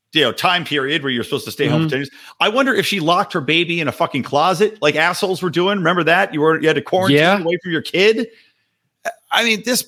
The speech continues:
Speaker 1: this woman, and then she goes, she goes,
Speaker 2: Like a
Speaker 1: "She, you know,
Speaker 2: pest.
Speaker 1: she got covid. She got it here." And it's like,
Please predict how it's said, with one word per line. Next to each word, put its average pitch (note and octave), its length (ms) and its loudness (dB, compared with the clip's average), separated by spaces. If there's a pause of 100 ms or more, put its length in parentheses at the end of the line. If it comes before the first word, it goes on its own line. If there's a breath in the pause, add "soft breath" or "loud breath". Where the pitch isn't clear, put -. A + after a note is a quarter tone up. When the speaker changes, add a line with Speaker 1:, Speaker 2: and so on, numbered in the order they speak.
(140)
Speaker 1:
this B3 260 -4
woman, G#3 380 0
and F3 100 -2
then B3 120 2
she - 80 -2
goes, A3 160 2
she E3+ 60 -6
goes, D#3+ 160 2 (220)
Speaker 2:
Like C#3 140 -4
a - 60 -16
Speaker 1:
"She, G#2+ 220 0
you G2 60 -4
know, E2 60 -6
Speaker 2:
pest. - 160 -14 (160)
Speaker 1:
she - 220 -4
got A#2+ 180 -2
covid. A2 300 2 (120)
She - 180 -6
got G#2 240 0
it E2+ 100 -6
here." A#2 320 0
And F2 80 -6
it's F2+ 100 -6
like, A#2 140 0